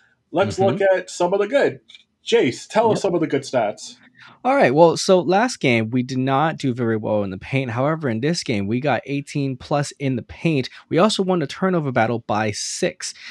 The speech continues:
Speaker 2: When you're facing a good team like the Boston Celtics, the margin of error is so small that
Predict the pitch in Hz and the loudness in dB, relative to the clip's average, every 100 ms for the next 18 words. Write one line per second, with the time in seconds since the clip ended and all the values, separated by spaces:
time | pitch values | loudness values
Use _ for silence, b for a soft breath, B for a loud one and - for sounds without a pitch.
0 | B B B _ _ - - _ _ - | B B B _ _ -20 -20 _ _ -4
1 | 143 185 226 202 180 185 143 120 131 127 | 0 2 2 0 0 0 -2 0 0 0
2 | - 123 113 110 123 101 107 104 - 101 | -4 -2 -2 -4 -4 -4 -4 -6 -6 -8
3 | - 98 - 123 120 127 156 170 180 151 | -8 -10 -6 -2 0 2 2 0 -2 -2
4 | 127 117 113 117 120 120 - 113 104 - | -4 -4 -2 0 -2 -4 -4 -4 -2 -2
5 | - 135 151 185 - - 156 151 80 - | 0 2 0 -2 -6 -2 2 2 0 -10
6 | b b b 139 139 123 120 | b b b 4 6 6 2